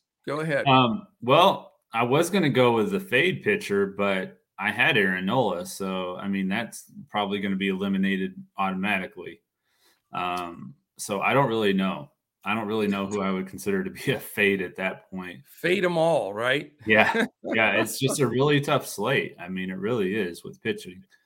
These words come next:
Speaker 1: Yeah,
Speaker 2: Um,
Speaker 1: it, it is.
Speaker 2: I'm trying to
Speaker 1: I'll
Speaker 2: remember
Speaker 1: tell
Speaker 2: who
Speaker 1: you
Speaker 2: else.
Speaker 1: that,
Speaker 2: Oh,
Speaker 1: I'll
Speaker 2: I
Speaker 1: give
Speaker 2: know.
Speaker 1: you a guy to fade.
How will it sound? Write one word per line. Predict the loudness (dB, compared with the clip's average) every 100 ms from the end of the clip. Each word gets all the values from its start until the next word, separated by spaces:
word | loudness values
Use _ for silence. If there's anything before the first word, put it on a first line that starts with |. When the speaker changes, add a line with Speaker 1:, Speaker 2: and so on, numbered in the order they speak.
| _ _ _ _ -4
Speaker 1:
Yeah, | 0 0 -2
Speaker 2:
Um, | -8 -10
Speaker 1:
it, | -10 -10 _ _ -10
it | -6 -2
is. | -2 -4 -8 -16 _ _ _ _
Speaker 2:
I'm | -4
trying | 2 2
to |
Speaker 1:
I'll | 4
Speaker 2:
remember | 2 4
Speaker 1:
tell | 4
Speaker 2:
who | 4
Speaker 1:
you | 2
Speaker 2:
else. | -2
Speaker 1:
that, | -8 _ _ _ _ 6
Speaker 2:
Oh, |
Speaker 1:
I'll | 10
Speaker 2:
I | 10
Speaker 1:
give | 10 6
Speaker 2:
know. |
Speaker 1:
you | 4
a | 2
guy | 2 2
to | 0
fade. | -2 0 0 -2